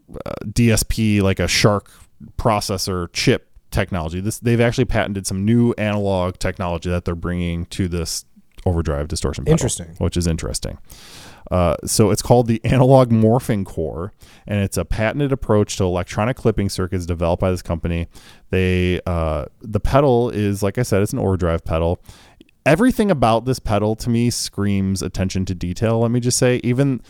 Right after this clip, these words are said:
Speaker 1: the enclosure that it comes in, it's kind of like a, you know, maybe, like, double size, slightly bigger than normal pedal, but it's a completely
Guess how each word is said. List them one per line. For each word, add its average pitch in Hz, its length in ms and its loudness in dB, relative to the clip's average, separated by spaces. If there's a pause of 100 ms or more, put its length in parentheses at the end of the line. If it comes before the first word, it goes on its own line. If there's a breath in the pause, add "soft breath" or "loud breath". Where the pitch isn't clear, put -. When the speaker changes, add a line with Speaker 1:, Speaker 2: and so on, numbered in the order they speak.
(200 soft breath)
Speaker 1:
the 110 100 4
enclosure 113 420 2
that 107 120 4
it - 40 -2
comes 110 160 -2
in, 123 120 -2
it's - 260 -4
kind 139 220 4
of 123 40 2
like 120 160 2
a, 98 280 2 (400 soft breath)
you 139 100 2
know, 95 160 6
maybe, 101 400 2
like, 92 300 -2
double 95 240 2
size, 90 760 0 (380)
slightly 131 320 2
bigger 104 520 0
than 104 220 0
normal 98 260 0
pedal, 90 380 -2 (1500 loud breath)
but 131 120 8
it's - 240 -4 (200)
a 120 120 0 (240)
completely 117 720 2